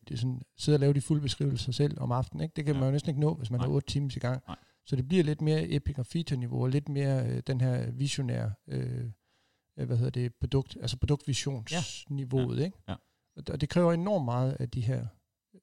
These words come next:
Speaker 1: teams, ikke?
Speaker 2: Ja, det gør det.
Speaker 1: Så, ja.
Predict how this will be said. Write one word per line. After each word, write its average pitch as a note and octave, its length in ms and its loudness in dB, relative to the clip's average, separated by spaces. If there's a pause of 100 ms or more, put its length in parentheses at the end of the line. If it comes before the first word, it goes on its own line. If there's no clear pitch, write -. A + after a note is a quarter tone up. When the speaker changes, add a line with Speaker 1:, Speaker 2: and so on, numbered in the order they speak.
(140)
Speaker 1:
teams, C3 360 -2
ikke? D#3 160 -2 (140)
Speaker 2:
Ja, A2 80 -2 (460)
det B2 80 -10
gør A2 100 0
det. G#2+ 80 -6 (560)
Speaker 1:
Så, B2 500 2 (360)
ja. C#3 140 0